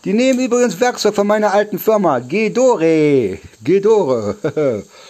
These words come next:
<laughs> Überall bekannt, ne? Ja, und da habe ich schon damals, ähm, direkt ein neues Fahrrad gekriegt, ne? Und wenn sie jetzt das wieder nicht schaffen, diese Lampe da auszutauschen,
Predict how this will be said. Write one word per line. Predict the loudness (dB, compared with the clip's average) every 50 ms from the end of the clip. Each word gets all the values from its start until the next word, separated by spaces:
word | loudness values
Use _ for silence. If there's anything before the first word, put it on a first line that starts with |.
| -20 -20
<laughs> | -20 -20 -20 -20 -10 -4
Überall | -4 -2 -2 -2 -4 -4 -6
bekannt, | -6 -6 -6 -6 -8 -8 -10 -14
ne? | -16 -18 -18 -20 _ _ -20 _ -20 -20 -20 -20 _ _ _ _ _
Ja, | -4 -2 0 0
und | -2 -4 -4 -4
da | -4 -4 -4
habe | -4 -4 -6
ich | -4 -4
schon | -4 -4
damals, | -2 -2 -2 -2 -2 -2 -4 -6 -6 -8
ähm, | -6 -6 -6 -6 -8 -10 -14 -20 _ _ _ _ _ _ _ -20 -20 -18
direkt | -12 -6 -4 -4 -2 0 0
ein | 0
neues | 0 0 -2 -4
Fahrrad | -6 -6 -6 -6 -6
gekriegt, | -8 -12 -12 -12 -14 -12 -12
ne? | -12 -10
Und | -10 -10 -10 -8
wenn | -8 -6
sie | -2 -2
jetzt | -2 -2 -4
das | -6 -8 -8 -8
wieder | -4 -2 -2 -2
nicht | -2 -4 -6 -4
schaffen, | -4 -4 -4 -4 -6 -10
diese | -8 -8 -8 -8 -6
Lampe | -6 -6 -6 -4 -4 -6
da | -6
auszutauschen, | -6 -8 -10 -12 -14 -12 -10 -8 -10 -10 -10 -12 -14 -14